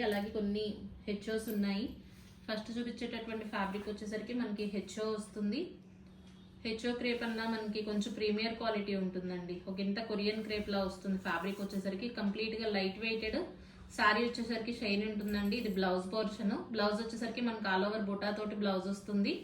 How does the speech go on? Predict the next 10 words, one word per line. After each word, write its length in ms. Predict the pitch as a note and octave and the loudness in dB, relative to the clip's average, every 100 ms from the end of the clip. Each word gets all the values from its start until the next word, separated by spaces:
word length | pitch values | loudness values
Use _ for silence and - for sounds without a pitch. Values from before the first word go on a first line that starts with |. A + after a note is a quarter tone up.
| - - - - - | -8 -18 -20 -6 2
పళ్ళు 200 | A3+ A#3 | 4 6
వచ్చేసరికి 400 | A#3+ A#3+ A#3 A3 A#3+ | 4 2 0 2 0
మనకి 220 | G#3+ G#3+ | 2 0
రిచ్ 160 | G#3 - | 0 0
పళ్ళు 220 | A3 A3 A3 | 0 0 2
కాన్సెప్ట్ 400 | A3 G#3 G3+ F#3+ G3 | 4 4 4 0 0
ఉంటుంది. 380 | G3 F#3+ G3+ C#4+ F4+ - - - - - - - | 2 2 2 2 -2 -8 -18 -20 -20 -20 -12 0
రిమైనింగ్ 380 | A#3+ B3 B3+ C#4 | 4 6 4 2
సారీ 240 | - A3+ G#3+ A3+ | 4 4 6 2
అంతా 160 | A3 | 2